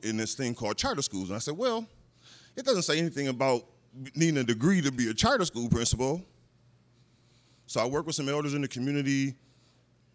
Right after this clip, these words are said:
uh, a guy named Bob Gibbon. Anybody remember Bob Gibbon? Anybody know that name at all? No? Oh, that's, okay. And he, he gave me an opportunity and taught me how to design curriculum and do all these amazing things. And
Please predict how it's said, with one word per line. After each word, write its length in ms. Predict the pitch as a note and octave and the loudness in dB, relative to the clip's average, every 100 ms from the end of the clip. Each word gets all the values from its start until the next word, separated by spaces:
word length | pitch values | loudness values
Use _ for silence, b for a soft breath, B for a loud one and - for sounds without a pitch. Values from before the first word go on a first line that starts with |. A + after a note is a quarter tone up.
| - | -10
uh, 200 | G2+ F#2 | -6 -4
a 40 | F2 | -2
guy 220 | G2+ C3 | 0 2
named 240 | B2+ A2 | 2 0
Bob 260 | A2 C3+ A#2+ | 2 2 2
Gibbon. 260 | B2 C3+ C3 | 0 2 2
Anybody 260 | D#3+ D#3+ | 0 0
remember 240 | D3 D#3+ D3+ | -2 -4 -4
Bob 300 | D3+ D3+ C#3+ | -4 -4 -6
Gibbon? 200 | D#3 C#3+ | -6 -4
Anybody 280 | C#3+ C#3+ | -4 -4
know 80 | D3 | -4
that 120 | D3+ | -4
name 260 | D3 D3+ D3 | -4 -6 -8
at 80 | C#3+ | -8
all? 320 | D#3+ E3 E3 _ _ _ _ _ _ _ _ A2 | -10 -10 -14 _ _ _ _ _ _ _ _ -12
No? 260 | B2+ C#3+ D3 _ _ | -10 -12 -16 _ _
Oh, 100 | F2 E2 | -16 -14
that's, 380 | F#2+ - - - - | -14 -14 -16 -20 -18
okay. 260 | G2+ G2 F2 F#2 B B B B B B | -6 -4 -4 -8 B B B B B B
And 80 | G#2+ | 0
he, 80 | E3 | 0
he 220 | C#3+ F3 | 2 -2
gave 240 | D3 D#3 | 0 0
me 80 | D3+ | 0
an 80 | D3 | 0
opportunity 560 | D3 B2 - D#3+ D3+ A2+ | -2 -2 0 2 2 0
and 80 | |
taught 180 | - C3 | -2 -4
me 60 | C#3 | -4
how 80 | D3 | -4
to 100 | B2+ | -4
design 360 | A2 C#3+ D3+ | -4 -4 -4
curriculum 460 | - D3 D#3 D3 G#2 | -6 -6 -4 -4 -6
and 80 | F#2+ | -4
do 120 | C3+ | 0
all 120 | D3 | 0
these 140 | C#3 | 0
amazing 380 | B2+ C#3+ D3 C#3 | -2 -2 -2 -4
things. 320 | C3 D#3+ D#3 | -2 -2 -2
And 180 | B2 G#2 | -2 -4